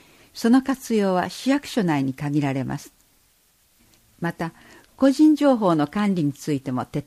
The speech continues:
底します。次戦他戦は問いませんので、皆様方の積極的な登録をお待ちしています。現在、剣道練習、日本絵手紙協会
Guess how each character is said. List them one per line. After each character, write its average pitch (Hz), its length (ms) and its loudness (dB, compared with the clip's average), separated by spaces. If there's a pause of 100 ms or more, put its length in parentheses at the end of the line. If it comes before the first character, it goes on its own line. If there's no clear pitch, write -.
底 156 140 0
し - 180 -10
ま 143 140 -6
す。 - 240 -20 (1000)
次 208 120 -2
戦 269 280 2
他 247 180 -2
戦 269 260 2
は 254 100 2
問 254 220 0
い 247 40 4
ま 240 120 0
せ 226 180 -4
ん 185 80 -2
の 147 100 -2
で、 139 160 -4 (340)
皆 208 200 0
様 220 280 0
方 185 220 -2
の 147 140 -2
積 - 280 -6
極 262 200 -2
的 262 220 -2
な 247 120 4
登 226 260 0
録 214 300 -2
を 175 120 4
お 151 40 -4
待 156 180 -2
ち - 80 -16
し - 100 -14
て 139 140 -2
い 131 80 0
ま 127 140 -4
す。 - 180 -20 (1800)
現 240 280 2
在、 151 240 -4 (580)
剣 277 300 6
道 254 220 4
練 202 220 0
習、 - 260 -14 (500)
日 208 140 2
本 262 320 2
絵 208 120 -2
手 262 120 0
紙 240 240 2
協 220 220 0
会 127 300 -6